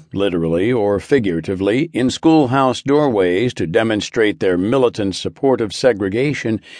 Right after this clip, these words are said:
in North Carolina, no viable candidate could even consider defying looming federal civil rights legislation.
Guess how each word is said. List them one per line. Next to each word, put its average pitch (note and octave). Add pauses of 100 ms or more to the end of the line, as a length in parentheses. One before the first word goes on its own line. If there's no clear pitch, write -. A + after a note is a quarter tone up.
(220)
in C#3+
North D#3+
Carolina, C3 (300)
no C#3
viable B2
candidate F#2+
could G#2
even A2+
consider B2+
defying G#2
looming A#2
federal A2
civil G2+
rights F#2+
legislation. F#2